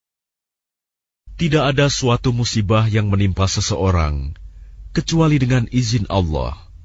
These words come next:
Dan barang siapa beriman kepada Allah, niscaya Allah akan memberi petunjuk kepada hatinya. Dan Allah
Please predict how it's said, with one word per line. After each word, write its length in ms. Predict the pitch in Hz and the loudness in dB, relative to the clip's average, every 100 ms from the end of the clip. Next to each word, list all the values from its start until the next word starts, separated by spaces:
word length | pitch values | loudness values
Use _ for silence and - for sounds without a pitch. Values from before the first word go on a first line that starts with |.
| - - - - - - | -20 -20 -20 -20 -20 -12
Dan 320 | 95 110 120 131 | 0 4 4 6
barang 320 | 127 123 120 | 4 4 0
siapa 480 | - 117 113 113 98 | 0 2 2 2 2
beriman 540 | 110 107 107 104 98 | 0 0 2 2 2
kepada 400 | 95 113 110 107 | -2 0 0 2
Allah, 480 | 92 85 69 65 65 - - - - - - | 0 0 0 -2 -4 -10 -20 -20 -20 -20 -8
niscaya 480 | 160 170 165 147 135 | -2 0 2 2 2
Allah 400 | 123 101 80 67 - | 0 0 -2 -4 -4
akan 300 | 92 98 98 | -4 0 0
memberi 320 | 95 92 98 | 2 2 2
petunjuk 480 | - 92 92 80 76 - | 2 0 0 0 -2 -4
kepada 340 | - 98 98 | 0 2 2
hatinya. 640 | 101 107 104 85 71 50 - - - - - - - - - | 4 2 2 0 0 -6 -10 -14 -18 -20 -20 -20 -20 -20 -14
Dan 320 | 87 104 98 - | 0 4 4 2
Allah 560 | 98 85 71 67 71 | 0 0 0 -4 -6